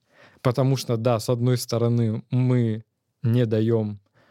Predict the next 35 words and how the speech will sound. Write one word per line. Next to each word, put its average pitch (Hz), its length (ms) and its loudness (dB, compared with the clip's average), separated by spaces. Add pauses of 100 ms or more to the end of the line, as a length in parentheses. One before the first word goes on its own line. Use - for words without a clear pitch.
(360)
как 113 180 0
бы 107 120 -2
право 131 360 2
голоса 120 480 0
людям, 113 300 -2
которые 113 400 -2
нам 113 240 0
не 117 80 2
угодны, 123 680 -2 (100)
но, 135 200 2
с 143 40 -8
другой 143 320 0
стороны, 139 360 -2
мы 123 220 2
этим 135 460 -4
очень 135 280 -4
сильно 131 300 -4
сбиваем 117 560 -2
уровень 113 360 -2
культуры 123 800 -4
и 127 120 -2
искусства 123 460 -6
в - 40 -16
стране, 147 600 -2 (360)
а 143 140 0
это 143 200 -2
значит, 139 380 -4
что 123 220 -4
мы 127 160 2
выставляем 127 640 -2
на 113 100 0
условные 123 580 0
творческие 123 600 -2
Олимпийские 120 640 -2
игры 123 360 -4